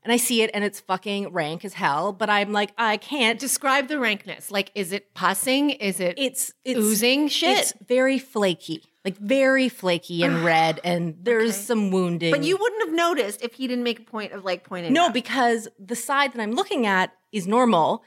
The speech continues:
Speaker 1: but when he comes and turns around to me as I'm in the back seat, I get a glimpse of the left side of
Speaker 2: Okay.
Speaker 1: his face, which is, like, fucking mange. So I
Speaker 2: I'm, I'm trying to
Speaker 1: am
Speaker 2: be kind. I'm
Speaker 1: I know,
Speaker 2: trying to
Speaker 1: I'm
Speaker 2: be
Speaker 1: trying to be
Speaker 2: kind.
Speaker 1: kind too. So
Speaker 2: Yeah.
Speaker 1: I say to him,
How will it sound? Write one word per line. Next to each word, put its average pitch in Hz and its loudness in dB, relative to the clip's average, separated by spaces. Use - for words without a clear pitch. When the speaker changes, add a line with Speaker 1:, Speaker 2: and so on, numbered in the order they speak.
Speaker 1:
but 220 -2
when 226 4
he 220 -2
comes 240 -2
and 214 -6
turns 214 -6
around 226 0
to 247 -8
me 180 0
as 170 -2
I'm 180 0
in 175 -4
the 170 -4
back 165 -2
seat, - -10
I 190 0
get 185 -2
a 185 -6
glimpse 180 -4
of 160 -16
the 175 -6
left 214 -2
side 220 2
of 196 0
Speaker 2:
Okay. 180 -6
Speaker 1:
his 175 -10
face, 160 -2
which 175 -4
is, 170 -2
like, 160 0
fucking 160 -4
mange. - -12
So 247 0
I 220 2
Speaker 2:
I'm, - -12
I'm 208 -10
trying 220 2
to 226 -2
Speaker 1:
am 226 -2
Speaker 2:
be 220 -2
kind. 151 -4
I'm 143 -16
Speaker 1:
I 226 2
know, 294 2
Speaker 2:
trying - -6
to 277 0
Speaker 1:
I'm 330 0
Speaker 2:
be - -4
Speaker 1:
trying 381 0
to 240 2
be 220 2
Speaker 2:
kind. 208 -6
Speaker 1:
kind 440 0
too. - -2
So 254 -2
Speaker 2:
Yeah. 240 2
Speaker 1:
I 294 2
say 254 0
to 277 -4
him, 190 -2